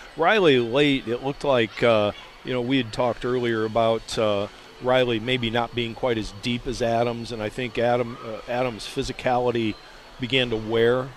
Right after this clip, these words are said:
and what we saw was Riley depending more on perimeter, 'cause, uh, early, you know, the first three quarters, I don't know how many three t-, point attempts we saw, but there weren't many, and then they came in a flurry, and, and I guess I understand a little bit when you,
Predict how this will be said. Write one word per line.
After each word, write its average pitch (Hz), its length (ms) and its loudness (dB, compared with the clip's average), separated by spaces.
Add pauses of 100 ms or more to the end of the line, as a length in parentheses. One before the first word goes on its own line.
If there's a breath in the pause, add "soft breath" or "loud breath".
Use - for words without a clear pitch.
(140)
and 113 300 -4
what 131 140 -4
we 113 100 -6
saw 131 320 0
was 110 360 -6
Riley 123 420 0
depending 117 540 -4
more 120 260 -2
on 110 140 -4
perimeter, 135 580 -4 (360 loud breath)
'cause, 117 300 -2
uh, 110 320 2
early, 202 300 -6
you 160 100 -6
know, 185 80 -6
the 127 80 -4
first 180 260 -8
three 139 140 -4
quarters, 175 480 -6 (160)
I 120 40 -8
don't 202 180 -10
know 135 60 -8
how 135 120 -6
many 180 200 -6
three 180 360 -8
t-, - 160 -12 (140)
point 240 200 -10 (300)
attempts 123 420 -8
we 123 120 -4
saw, 143 200 -4
but 131 140 -6
there 123 100 -6
weren't 160 320 -8
many, 131 480 -6 (400 loud breath)
and 135 120 -6
then 170 100 0
they 147 100 2
came 170 280 -4
in 143 60 -4
a 104 60 -6
flurry, 151 600 -2
and, - 100 -8
and 190 260 -2
I 202 100 2
guess 196 220 2
I 180 140 2
understand 143 500 -2
a 127 40 -4
little 135 160 0
bit 123 200 -2
when 127 140 -10
you, 127 160 -6